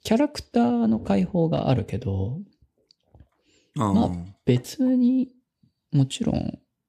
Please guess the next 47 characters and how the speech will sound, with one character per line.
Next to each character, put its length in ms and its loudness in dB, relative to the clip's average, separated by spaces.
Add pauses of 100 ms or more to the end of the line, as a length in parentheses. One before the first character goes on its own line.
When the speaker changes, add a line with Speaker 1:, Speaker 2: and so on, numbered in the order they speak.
(680)
Speaker 1:
こ 140 -2
の 100 2
キ 120 -6
ャ 20 2
ラ 80 2
ク 80 -8
タ 80 -2
ー 40 4
や 120 4
り 120 0
た 160 -2
い 40 2
っ 20 -8
て 140 -2
の 100 2
が 60 2
あ 40 2
れ 100 2
ば 160 -2
だ 120 -6
け 140 -8
ど、 400 0
ま 380 0 (220)
あ、 40 -4
Speaker 2:
あ 40 -2
は 60 -4
は。 500 -8
Speaker 1:
最 240 0
初 120 -4
か 120 0
ら 80 2
五、 320 0
六 280 0
キ 120 0
ャ 40 4
ラ 100 2
ク 120 -18
タ 260 2
ー 20 2
ぐ 120 -2
ら 120 -4
い 220 -8
い 120 2
る 160 0
し、 880 -2 (120)
そ 240 -2
れ 480 0